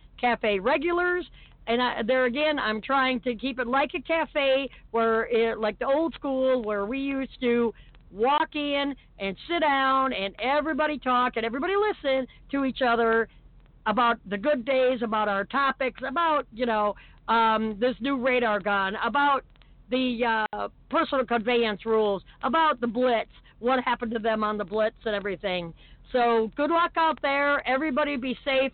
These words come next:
Everybody be careful. You know, treat your officer with respect on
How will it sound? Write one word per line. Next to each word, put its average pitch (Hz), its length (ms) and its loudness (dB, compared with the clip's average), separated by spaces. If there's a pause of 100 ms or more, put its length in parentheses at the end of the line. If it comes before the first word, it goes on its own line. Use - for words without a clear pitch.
(120)
Everybody 247 460 0
be 202 120 -6
careful. 277 640 0 (300)
You 233 120 0
know, 240 200 2 (120)
treat 339 300 0
your 311 120 0
officer 277 540 0
with 240 180 0
respect 214 500 -2 (120)
on 254 120 0